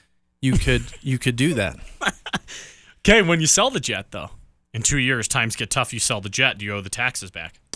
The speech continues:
Speaker 1: Yes. So you've gotta do full depreciation recapture on the jet for what you sell it for, assuming it sells for, for less than what you paid. So you wanna be careful in that situation.
Speaker 2: Just like buying a heavy S U V. Is the heavy S U V discount dealio still around?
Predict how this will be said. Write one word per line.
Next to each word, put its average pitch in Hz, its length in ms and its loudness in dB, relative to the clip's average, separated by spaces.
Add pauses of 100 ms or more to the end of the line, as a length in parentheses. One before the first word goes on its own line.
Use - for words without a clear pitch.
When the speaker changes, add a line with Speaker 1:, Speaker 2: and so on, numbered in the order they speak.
(160)
Speaker 1:
Yes. - 540 -2
So - 180 -4
you've 117 140 0
gotta 120 220 2
do 120 180 -2
full 135 480 0
depreciation 131 760 -2
recapture 123 480 -2
on 117 140 -2
the 113 60 -4
jet 123 340 0 (100)
for 113 640 -2
what 127 240 0
you 117 100 -4
sell 120 300 2
it 110 100 -8
for, 107 280 -6
assuming 117 400 0
it 110 140 -2
sells 107 280 0
for, 107 320 -4
for 113 200 -8
less 113 360 0
than 117 160 -4
what - 180 -6
you 123 60 -12
paid. - 360 0 (800)
So - 140 -2
you 113 240 0
wanna 113 200 0
be 110 100 -4
careful 117 500 -2
in 113 80 -2
that 120 160 -6
situation. 120 800 -6 (300)
Speaker 2:
Just - 200 -4
like 127 160 -2
buying 127 360 4
a 123 100 4
heavy 123 300 0
S 123 200 2
U 127 60 -2
V. 135 160 0
Is 113 100 -2
the 117 100 -2
heavy 135 220 0
S 139 200 0
U 135 80 -6
V 135 240 -4
discount 135 760 -4
dealio 139 720 -6
still 135 280 -4
around? 135 340 -6